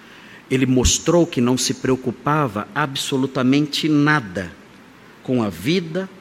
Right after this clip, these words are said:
o futuro ou as necessidades delas. "Eu não me importo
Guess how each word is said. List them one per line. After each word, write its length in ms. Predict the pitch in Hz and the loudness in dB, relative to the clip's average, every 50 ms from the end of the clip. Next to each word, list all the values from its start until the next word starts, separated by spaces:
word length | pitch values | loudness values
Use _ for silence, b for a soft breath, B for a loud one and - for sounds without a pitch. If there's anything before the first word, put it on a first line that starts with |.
| - - - - - | -20 -20 -20 -10 -8
o 60 | - 120 | -6 -6
futuro 680 | - - - 104 - - - 143 143 156 165 170 175 165 - - B B B B B B B B | -6 -6 -10 -10 -10 -4 0 2 4 4 4 2 -2 -6 -10 -16 B B B B B B B B
ou 160 | 123 127 127 | 2 4 4
as 200 | 131 123 95 98 | 4 4 2 4
necessidades 1300 | 127 139 156 170 165 - - - 165 - - - - 151 127 98 90 104 104 107 101 85 98 92 85 | 4 4 4 4 2 -2 -4 -4 -6 -6 -6 -6 -6 -6 -6 -6 -6 -6 -4 -4 -6 -6 -8 -10 -10
delas. 720 | 76 76 85 - - - - - - - - - - - - - - - - - - - - - - - - - - - | -10 -12 -12 -14 -14 -16 -16 -18 -16 -14 -14 -12 -14 -14 -18 -20 -20 -20 -20 -20 -20 -20 -20 -20 -20 -20 -20 -20 -8 0
"Eu 120 | 117 117 | 2 4
não 140 | 117 120 120 | 4 4 4
me 100 | 120 127 | 2 2
importo 680 | 120 117 117 117 117 113 110 107 - - - - 78 | 0 -2 -2 -2 -2 -2 -2 -2 -6 -10 -14 -14 -14